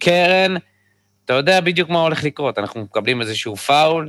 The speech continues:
אם ז'וסואה במגרש, אולי הוא האופציה היחידה שיכול לעשות משהו אחרת, אבל אם זה ספורי, אותו דבר. אין חילופי מקומות, המשחק שבלוני להחריד,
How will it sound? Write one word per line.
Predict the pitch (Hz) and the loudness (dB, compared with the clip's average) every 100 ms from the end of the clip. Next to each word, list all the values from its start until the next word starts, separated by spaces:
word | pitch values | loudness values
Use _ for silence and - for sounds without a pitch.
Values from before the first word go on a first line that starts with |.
| - 123 | -8 -6
אם | 117 | -2
ז'וסואה | 139 - 135 | -2 0 -2
במגרש, | 113 110 110 107 123 139 - - | 0 -2 -2 0 2 2 0 -4
אולי | - 117 123 123 | -4 0 2 2
הוא | 117 110 | 2 2
האופציה | 120 123 117 | 0 0 2
היחידה | 107 - 107 120 123 - - - _ | 2 0 0 2 2 0 -14 -20 _
שיכול | - 117 107 135 | -2 -2 2 2
לעשות | 120 135 131 | 0 -2 0
משהו | 131 127 113 | 0 0 -2
אחרת, | 98 117 95 92 | 0 -2 -2 -4
אבל | 95 117 | -4 -4
אם | 107 | -4
זה | 104 | -6
ספורי, | - 190 202 208 196 180 _ _ _ _ | -4 0 2 2 2 -2 _ _ _ _
אותו | 104 127 147 151 | -8 -2 2 4
דבר. | 139 135 104 - - - - - - | 4 2 0 -6 -20 -20 -20 -4 2
אין | 175 | 2
חילופי | 175 196 170 - 170 | 2 2 2 0 0
מקומות, | 165 - 156 156 151 147 - _ _ _ _ _ _ _ _ _ - | 2 0 0 0 0 -4 -14 _ _ _ _ _ _ _ _ _ -2
המשחק | 139 143 131 - 180 - | 0 0 0 2 2 2
שבלוני | - 151 127 147 175 190 196 190 | 0 0 2 2 4 4 2 4
להחריד, | 156 147 - 139 165 185 180 120 | 4 4 2 4 6 6 4 0